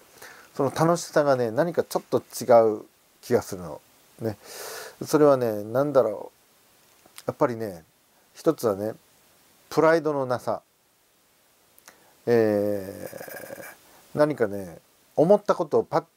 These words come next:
と言って、それが、「あ、間違っちゃった」っていうふうな、軽いノリ、うん、そ、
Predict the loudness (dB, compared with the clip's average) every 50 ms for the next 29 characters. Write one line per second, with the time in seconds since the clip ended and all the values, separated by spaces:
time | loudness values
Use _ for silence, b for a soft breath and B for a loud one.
0 | _ -6 -6 -6 -6 -8 _ _ -4 -4 -2 -2 -2 0 2 2 2 2 0 _
1 | _ _ 2 2 2 2 _ -2 -2 2 4 2 2 4 2 0 0 2 _ 0
2 | 0 0 _ _ _ -6 -6 -6 -6 -6 -6 -6 -8 -8 b b b b b b
3 | b _ -2 0 0 2 2 0 0 0 -2 -4 -4 -6 -4 0 2 2 4 2
4 | 0 -2 -8 _ _ _ _ _ _ _ _ _ _ _ _ _ _ _ _ _
5 | _ _ -6 -6 -4 -4 -6 -8 -12 -16 -20 -20